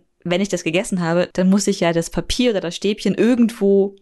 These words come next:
in den Mülleimer werfen. Aber es gibt keine öffentlichen Mülleimer in Japan, zumindest relativ selten. Und die Shops, die das Essen verkaufen,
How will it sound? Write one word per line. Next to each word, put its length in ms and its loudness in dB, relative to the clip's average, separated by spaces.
in 80 2
den 80 4
Mülleimer 400 0
werfen. 260 0
Aber 140 2
es 100 -4
gibt 240 -2
keine 300 -2
öffentlichen 560 -6
Mülleimer 480 -2
in 80 -6
Japan, 420 -2
zumindest 480 0
relativ 480 -2
selten. 600 0
Und 120 -2
die 60 2
Shops, 280 -2
die 100 -16
das 140 0
Essen 280 -4
verkaufen, 800 -2